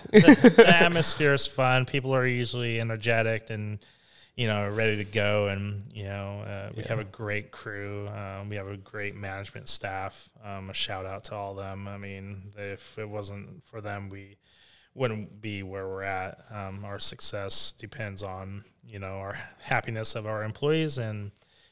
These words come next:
Speaker 1: you know, and, and putting out great product.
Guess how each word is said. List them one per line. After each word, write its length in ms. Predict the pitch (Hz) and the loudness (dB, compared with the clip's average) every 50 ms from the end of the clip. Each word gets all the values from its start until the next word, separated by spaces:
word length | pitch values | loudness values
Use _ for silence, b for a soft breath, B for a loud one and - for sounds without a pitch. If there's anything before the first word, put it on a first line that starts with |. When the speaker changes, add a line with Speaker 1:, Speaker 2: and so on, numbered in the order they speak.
| b _ | b _
Speaker 1:
you 120 | 113 113 | -6 -6
know, 360 | 107 104 107 104 104 101 101 | -4 -2 -2 -2 -2 -4 -4
and, 500 | 101 98 98 98 101 101 95 98 101 101 - | -4 -6 -6 -6 -8 -8 -8 -10 -12 -14 -14
and 560 | 104 104 101 98 101 101 101 101 104 107 - | -14 -14 -12 -12 -12 -12 -12 -12 -12 -14 -14
putting 280 | - - 107 104 95 | -12 -10 -8 -6 -6
out 200 | 98 95 95 98 | -6 -8 -10 -12
great 220 | - - - - - | -14 -18 -18 -18 -14
product. 500 | - - 110 107 101 - - - - | -12 -10 -10 -10 -12 -14 -14 -16 -18